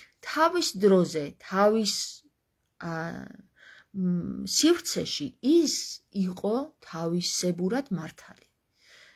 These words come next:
და ჩვენს დროში, ჩვენს სივრცეში და ჩვენს გაგებაში ჩვენ უნდა შევუერთდეთ ქრისტეს.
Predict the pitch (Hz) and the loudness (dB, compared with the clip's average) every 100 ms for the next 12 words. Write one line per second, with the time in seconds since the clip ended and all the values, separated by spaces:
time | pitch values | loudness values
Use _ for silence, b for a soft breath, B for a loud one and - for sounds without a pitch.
0 | _ 170 151 - - 320 370 - 185 170 | _ -4 -2 -4 0 2 0 2 2 2
1 | - 170 - 190 190 185 196 185 - - | 0 -8 -6 -2 0 0 0 -2 -4 -10
2 | - - - 170 160 - 151 151 - 240 | -12 -18 -6 -4 -4 -6 -6 -8 -2 0
3 | 254 240 226 214 180 165 - - B B | 2 2 4 2 2 -4 -8 -16 B B
4 | - - 285 277 262 262 233 202 196 190 | -8 0 2 4 2 2 2 4 2 0
5 | - 220 - - 190 185 - - | -6 -10 -8 -4 -2 -2 -6 -14